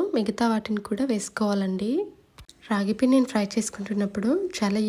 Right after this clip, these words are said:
ఈజీగా అడుగంటిపోతుందండి. కాబట్టి స్టవ్ని low to medium ఫ్లేమ్‌లో మాత్రమే ఉంచుకొని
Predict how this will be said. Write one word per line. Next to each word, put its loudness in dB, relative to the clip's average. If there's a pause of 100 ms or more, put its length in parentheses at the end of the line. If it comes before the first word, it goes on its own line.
ఈజీగా 2
అడుగంటిపోతుందండి. 0 (840)
కాబట్టి -2 (180)
స్టవ్ని 0
low 2 (120)
to 4
medium 0
ఫ్లేమ్‌లో 0 (100)
మాత్రమే -2
ఉంచుకొని 0